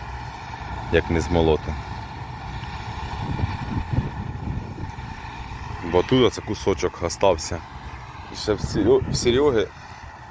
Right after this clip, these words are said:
два гектара. Тоді, коли ми в нього молотили, зеленувата в нього була, другий участок, там отбой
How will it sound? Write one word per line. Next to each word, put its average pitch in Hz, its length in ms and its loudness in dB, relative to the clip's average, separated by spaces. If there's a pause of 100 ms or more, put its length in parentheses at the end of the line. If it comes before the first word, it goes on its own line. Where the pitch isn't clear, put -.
(400)
два 107 160 6
гектара. 101 540 6 (1300)
Тоді, 95 180 0
коли 104 220 8
ми 101 120 2
в 101 40 2
нього 101 220 6
молотили, 104 580 6 (180)
зеленувата 95 640 4
в 92 40 2
нього 92 240 2
була, 101 320 6 (760)
другий 90 360 0
участок, 90 540 4
там 95 180 4
отбой 87 420 4